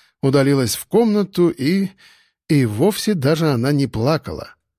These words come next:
а плюхнулась на кровать и рассмеялась. «Это ж надо, а! Вошёл жених, целый и невредимый, вышел брошенный, поцарапанный котом, ушибленный ванной в лоб,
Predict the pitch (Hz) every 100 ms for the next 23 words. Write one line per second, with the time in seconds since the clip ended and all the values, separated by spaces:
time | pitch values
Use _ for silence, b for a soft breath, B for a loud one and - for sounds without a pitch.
0 | _ _ - 131 131 185 226 170 156 123
1 | - 127 120 110 101 147 208 - - -
2 | _ - 220 185 165 - 131 143 123 156
3 | 135 - - - - _ _ _ _ _
4 | _ _ - 233 208 - 185 214 233 156
5 | - 175 208 b b b b 165 170 160
6 | - 262 202 120 180 175 175 233 277 -
7 | - 196 240 226 - 190 185 151 156 131
8 | 220 262 254 233 B B B 127 262 -
9 | 165 131 117 135 254 - 226 202 185 160
10 | - 151 202 156 147 135 143 120 208 262
11 | 233 B B B - 226 285 294 208 175
12 | 151 151 185 156 143 117 131 202 254